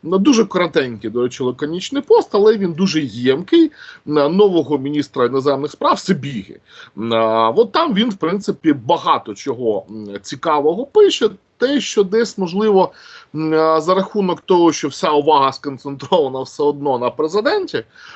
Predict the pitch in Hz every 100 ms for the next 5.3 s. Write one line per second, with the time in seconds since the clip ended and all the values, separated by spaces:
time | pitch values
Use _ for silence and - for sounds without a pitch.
0 | - 147 147 139 143 139 139 196 302 196
1 | 208 202 190 208 190 175 170 160 147 156
2 | 156 - 196 143 143 139 135 139 151 135
3 | 123 127 120 107 101 120 156 147 143 131
4 | 123 139 135 135 - 180 240 359 - 233
5 | - 208